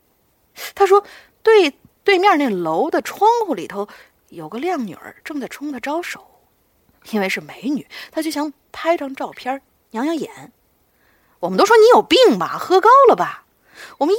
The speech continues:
一直面对着窗子喝酒，对面连个鬼影都没有，哪儿来的美女呢？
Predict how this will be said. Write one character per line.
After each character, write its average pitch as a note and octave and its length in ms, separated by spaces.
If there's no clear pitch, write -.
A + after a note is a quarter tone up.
一 E4+ 60
直 C#4+ 160
面 G4+ 300
对 C#4+ 140
着 G#3+ 100
窗 C#4+ 280
子 C4+ 60
喝 C#4 220
酒， - 200
对 F#4+ 160
面 C4 160
连 A3+ 100
个 F4+ 80
鬼 G#3+ 260
影 F4+ 280
都 D3 80
没 D#3 160
有， D#3 140
哪 A#3 200
儿 - 100
来 F#3+ 140
的 D4+ 80
美 G#3 260
女 E4+ 340
呢？ - 160